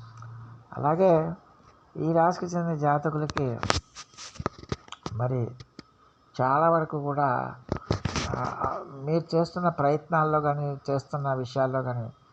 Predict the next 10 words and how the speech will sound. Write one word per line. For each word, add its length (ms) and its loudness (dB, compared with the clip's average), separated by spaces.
చాలా 220 6
వరకు 240 2
సత్ఫలితాలే 800 0
రావడానికి 540 0
ఎక్కువగా 360 -4
అవకాశం 440 -4
ఉంటుందనే 440 -6
విషయాన్ని 400 -4
గమనించాలి. 540 -12
అలాగే 560 2